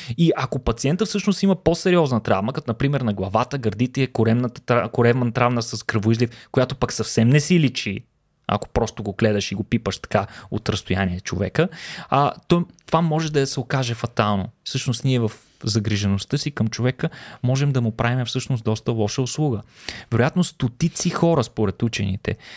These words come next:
стотици хора само в Англия са умрели заради забавянето на изваждането им, което, ако се екстраполира на света, може да доведе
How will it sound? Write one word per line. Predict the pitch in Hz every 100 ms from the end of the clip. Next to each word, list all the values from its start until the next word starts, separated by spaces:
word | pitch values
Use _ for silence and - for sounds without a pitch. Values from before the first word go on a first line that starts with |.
| -
стотици | - - - -
хора | - 156 143
само | 143 151 117
в | -
Англия | 143 139 120
са | -
умрели | 113 104 104 113 117 117 - - _
заради | 107 110 107 101
забавянето | 101 101 107 117 110 107
на | 101
изваждането | 98 104 101 120 127 -
им, | 143 - - _
което, | - 131 - 135 -
ако | - -
се | 113
екстраполира | - 120 113 104 107 139
на | 147
света, | - 127 127 135 - - -
може | 120 127
да | 120
доведе | 110 101 95 120